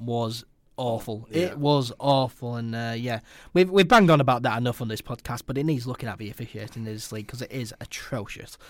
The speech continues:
Speaker 1: Uh, but yeah, Leeds, uh, two nil up at half-time, made it three nil shortly into the second half on fifty-two minutes.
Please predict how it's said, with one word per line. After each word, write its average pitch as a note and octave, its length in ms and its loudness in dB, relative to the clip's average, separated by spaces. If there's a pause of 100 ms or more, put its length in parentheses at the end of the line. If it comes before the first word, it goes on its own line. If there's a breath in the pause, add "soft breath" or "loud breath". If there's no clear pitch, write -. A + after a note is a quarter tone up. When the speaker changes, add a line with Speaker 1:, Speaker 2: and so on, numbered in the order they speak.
(440 loud breath)
Speaker 1:
Uh, D3 280 8
but F3 100 4
yeah, G#3 80 8
Leeds, G3+ 480 4
uh, E3 160 6
two G3+ 160 4
nil F3 120 6
up D#3+ 80 4
at E3+ 100 2
half-time, C#3+ 540 4
made F3+ 120 6
it C3+ 100 -4
three G3 240 4
nil D#3 160 4
shortly D3 560 2
into D#3 220 0
the B2 80 -4
second A#2+ 300 -8
half A#2 300 -8
on B2+ 60 -10
fifty-two - 460 -10
minutes. A#2+ 340 -8